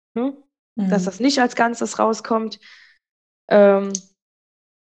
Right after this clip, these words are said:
Speaker 1: dass, wenn du nicht vorher ausführlich geklärt hast, dass du das mit nach Hause nehmen möchtest zum Beerdigen, dann landet das halt mal da, wo es nicht hin soll. Ne? Also das ist schon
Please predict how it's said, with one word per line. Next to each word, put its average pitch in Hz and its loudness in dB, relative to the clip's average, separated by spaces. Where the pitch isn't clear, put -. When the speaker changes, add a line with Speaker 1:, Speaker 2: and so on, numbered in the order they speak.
Speaker 1:
dass, 214 -2
wenn 220 2
du 220 0
nicht 247 0
vorher 226 2
ausführlich 226 0
geklärt 214 -2
hast, 214 -2
dass 208 -2
du 208 -4
das 202 -4
mit 202 -6
nach 180 -6
Hause 220 2
nehmen 175 0
möchtest 185 -4
zum 208 -2
Beerdigen, 208 -2
dann 196 0
landet 202 0
das 196 -4
halt 202 -4
mal 196 0
da, 190 4
wo 196 -2
es 185 -6
nicht 190 -6
hin 247 2
soll. 277 2
Ne? 285 6
Also 240 6
das 240 0
ist 254 0
schon 269 -2